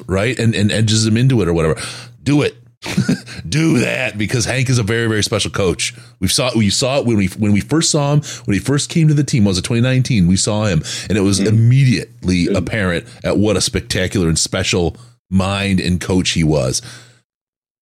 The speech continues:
Speaker 1: Something like that, but I don't know if they were gonna be able to keep him and outbid and all, and all the things that gotta go like that.
Speaker 2: It'll
Speaker 1: But
Speaker 2: be, it'll be interesting. We, we'll deal with that once the season's over, because,
Speaker 1: Yeah.
Speaker 2: and, and, but there's a lot of people are like, "Oh, why are you interviewing?" Like,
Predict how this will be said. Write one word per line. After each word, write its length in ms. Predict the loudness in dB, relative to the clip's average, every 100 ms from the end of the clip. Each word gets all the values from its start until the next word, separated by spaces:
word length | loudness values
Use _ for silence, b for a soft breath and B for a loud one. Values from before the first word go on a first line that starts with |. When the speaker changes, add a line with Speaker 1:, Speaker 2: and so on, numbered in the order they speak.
| _ -6
Speaker 1:
Something 420 | -2 -2 0 2
like 160 | 2 0
that, 320 | -2 -2 -2
but 100 | -2
I 60 |
don't 100 | 2
know 120 | 2 0
if 120 | 0
they 100 | 0
were 60 | 2
gonna 120 | 2
be 160 | 2
able 180 | 2 0
to 60 | -2
keep 300 | 0 -2 2
him 140 | 2
and 120 | 2 2
outbid 520 | 0 -2 0 0 0
and 120 | 0
all, 200 | -2 0
and 100 | 0
all 100 | 0
the 120 | -2
things 320 | 0 0 2
that 100 | 0
gotta 220 | -2 -2 0
go 180 | 0
like 280 | -2 -4 -6
that. 100 | -2
Speaker 2:
It'll 160 | 0 2
Speaker 1:
But 240 | 0 2
Speaker 2:
be, 320 | 4 4 2 -8 _
it'll 180 | 0 2
be 160 | 4 4
interesting. 520 | 2 2 0 2 2
We, 100 | 2
we'll 240 | 2 2 2
deal 240 | 2 4
with 180 | 2 2
that 380 | 0 0 0 0
once 240 | 0 2
the 100 | 0
season's 460 | 2 2 2 2 2
over, 400 | 0 0 -4 -8 -10
because, 280 | -2 0
Speaker 1:
Yeah. 100 | 2
Speaker 2:
and, 60 | 2
and, 340 | 0 0 -2 -2
but 240 | -4 -2
there's 200 | 0 2
a 40 | 2
lot 140 | 2
of 60 | 0
people 180 | 2
are 100 | 2
like, 60 | 2
"Oh, 60 | 2
why 180 | 2 2
are 40 |
you 140 | 2 2
interviewing?" 260 | 2 2 2
Like, 240 | -2